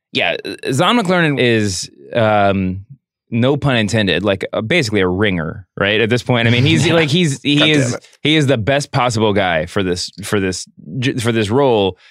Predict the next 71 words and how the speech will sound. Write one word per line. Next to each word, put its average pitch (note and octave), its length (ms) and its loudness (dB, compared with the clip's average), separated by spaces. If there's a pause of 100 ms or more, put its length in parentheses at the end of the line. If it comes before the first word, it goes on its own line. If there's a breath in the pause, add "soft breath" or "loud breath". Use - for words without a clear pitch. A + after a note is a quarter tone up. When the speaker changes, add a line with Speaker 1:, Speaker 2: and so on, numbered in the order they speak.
Speaker 1:
And C3+ 160 -2
when D#3+ 80 0
he D#3+ 160 0
popped F3 320 -2
up E3 140 0
the C#3 60 -2
first C3 260 0
time, D3 280 0
it A2 80 2
was G#2 140 -4
just A2 240 -6
like, F#2+ 260 0
"Oh, - 60 -2
all F#2 320 2
right." C2+ 240 -2
Now, C#3 280 0 (280 loud breath)
listen, A#2+ 300 -2 (180 loud breath)
if A#2 140 -2
they E3+ 160 4
had D#3 200 0
gone D3 300 2
through D3+ 140 0
with C#3 80 0
the C#3+ 80 2
original B2 400 2
plan, A#2+ 180 0
who C3+ 100 2
knows G#2+ 220 2
what F2 80 -6
the F#2 80 0
original F#2 320 0
plan F2+ 280 -2
was? F2+ 340 -2
It's - 160 -8
probably F#2+ 260 -2
changed F#2+ 380 -6
ten F#2+ 140 -2
times, G2 280 -2
even G2 160 -2
without F#2+ 300 -2
the - 80 -4
fact F#2 300 -2
that, F#2+ 260 -2
that G#2 160 -2
the - 80 0
actor F#2+ 260 0
that F2 120 -6
played F#2+ 200 -2
Kissy F#2+ 260 -4
died. F#2+ 280 -2
But F#2+ 100 0
if G2+ 80 -6
Kissy D#3 320 0
was A2 220 -4
the A#2+ 160 -2
act-, A2+ 260 -4
that, B2 140 0
if G#2+ 100 -2
that C3 160 0
character A#2 300 -2
was G2 100 -4
going G#2+ 240 0
to G2+ 60 0
end G#2 160 0
up F2 80 -2
having G2+ 320 0
this A2 160 -2
sort A2+ 180 -2
of F#2+ 80 -6
significant G2 540 -4
role, D#3+ 380 0